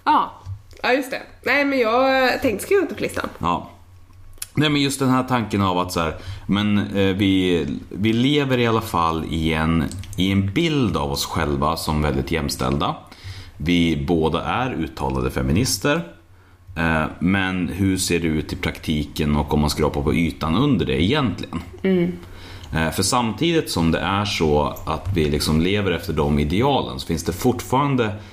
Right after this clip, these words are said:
Speaker 2: liksom vissa grejer väldigt tätt kopplade till hemmet där du har en större roll.
Speaker 1: Mm.
Speaker 2: Och liksom på något sätt när vi pratade om det, förlåt, nu avbröt jag dig.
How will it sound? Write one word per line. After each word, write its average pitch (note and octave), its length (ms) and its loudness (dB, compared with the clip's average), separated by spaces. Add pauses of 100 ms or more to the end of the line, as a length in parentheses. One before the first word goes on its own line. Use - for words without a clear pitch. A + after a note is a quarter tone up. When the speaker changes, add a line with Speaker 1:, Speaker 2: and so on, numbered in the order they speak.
(200)
Speaker 2:
liksom F#2 260 0
vissa A#2+ 380 0
grejer D#2 380 4
väldigt D#2 420 0
tätt G2+ 320 -4
kopplade E2+ 540 -2
till D#2 340 0
hemmet G#2+ 760 -2 (500)
där D#2 600 0
du D#2+ 200 2
har C#2+ 180 0
en D2 80 0
större D2+ 360 2
roll. E2 300 -2 (280)
Speaker 1:
Mm. F3+ 260 0 (720)
Speaker 2:
Och A2 300 -2 (160)
liksom G#2 360 0
på G#2+ 60 2
något G#2 160 0
sätt G2+ 80 -4
när G#2+ 80 2
vi G2 100 4
pratade F#2+ 360 -2
om F#2 100 2
det, G2 140 0 (300)
förlåt, D#2 240 -2
nu D#2+ 60 0
avbröt D#2+ 280 0
jag D2 80 0
dig. A#1 80 -4